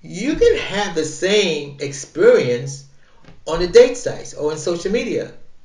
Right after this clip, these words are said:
You may not have to physically be there. You could be chatting with somebody back and forth, you know, typing, he, he texting you, texting you back and forth, do all this,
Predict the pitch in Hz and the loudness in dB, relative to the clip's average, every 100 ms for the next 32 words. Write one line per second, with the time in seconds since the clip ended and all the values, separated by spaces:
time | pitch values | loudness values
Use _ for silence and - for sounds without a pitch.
0 | - - 180 240 247 220 202 185 170 190 | -20 -20 -8 -2 2 2 2 0 -2 -4
1 | 175 - 151 139 - _ - - 285 - | -4 -6 -8 -10 -14 _ 2 2 2 -2
2 | 131 117 - - 113 101 - - - - | -2 -4 -12 -12 -12 -12 -12 -14 -16 -18
3 | - - - 175 240 254 180 135 - 170 | -20 -20 -18 -6 -2 -2 -2 -4 2 4
4 | 233 208 139 - 143 135 131 123 120 117 | 6 4 2 -2 -2 0 0 -2 -4 -8
5 | - 147 156 120 - 165 185 131 151 120 | -6 -4 -4 -6 -8 0 2 2 0 -8
6 | - 131 139 113 135 139 135 - 147 139 | -8 -10 -10 -14 -12 -8 -8 -8 -12 -10
7 | 127 - 131 123 98 - - - 127 135 | -12 -12 -14 -14 -18 -18 -16 -14 -12 -12
8 | - - - - 139 139 131 - - - | -14 -18 -16 -16 -14 -12 -12 -12 -14 -10
9 | 147 135 131 185 185 170 | -4 -2 0 0 0 -2